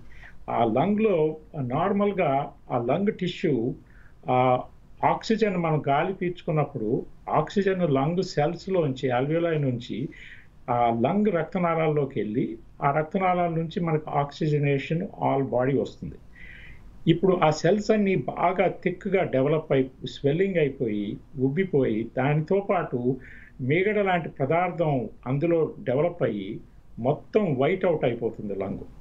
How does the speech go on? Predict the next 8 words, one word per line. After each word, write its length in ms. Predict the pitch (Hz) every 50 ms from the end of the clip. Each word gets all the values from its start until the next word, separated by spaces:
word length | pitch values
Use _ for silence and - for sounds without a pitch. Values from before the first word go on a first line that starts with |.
| - - - - - -
మామూలుగా 500 | 110 113 123 143 170 190 196 196 202 - -
చెస్ట్ 200 | 175 156 - -
ఎక్స్‌రే 380 | 196 190 - - 196 185 175 180 -
చూస్తే 500 | 156 - - - 147 143 160 185 226 - - - - - - - - -
నల్లగా 420 | 123 131 139 147 165 180 180 196
ఉంటుంది 500 | 175 170 151 151 160 151 151 170 170 151 143 139
గాలికి 360 | 135 139 151 156 156 151 143
ఉన్నప్పుడు, 400 | 131 120 117 117 - - -